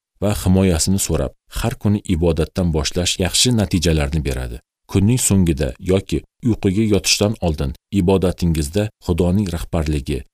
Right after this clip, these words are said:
va himoyasi hamda boshqa marhamatlari uchun unga tashakkurlik bildiring. Shunday qilib, qo'shimcha ibodat talab qiladigan alohida vaziyat yoki hodisani hisobga olmagan holda, masihiy kuniga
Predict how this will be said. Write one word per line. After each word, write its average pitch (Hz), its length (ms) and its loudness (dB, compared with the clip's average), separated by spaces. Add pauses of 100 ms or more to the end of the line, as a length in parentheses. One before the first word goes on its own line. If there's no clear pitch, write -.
(100)
va 92 160 -2 (260)
himoyasi 90 640 2 (260)
hamda 101 440 0 (180)
boshqa 90 360 0
marhamatlari 92 720 0
uchun - 320 -6 (140)
unga 85 360 0 (100)
tashakkurlik 73 800 -4
bildiring. 64 420 -6 (380)
Shunday 127 360 4
qilib, 78 260 0 (120)
qo'shimcha 110 560 2
ibodat 87 480 0
talab 92 280 0
qiladigan 85 560 0
alohida 110 520 0
vaziyat 76 500 0 (140)
yoki 92 340 0
hodisani 85 600 0
hisobga - 420 -2
olmagan 85 500 2
holda, 67 340 -2 (200)
masihiy 92 520 0
kuniga 92 440 0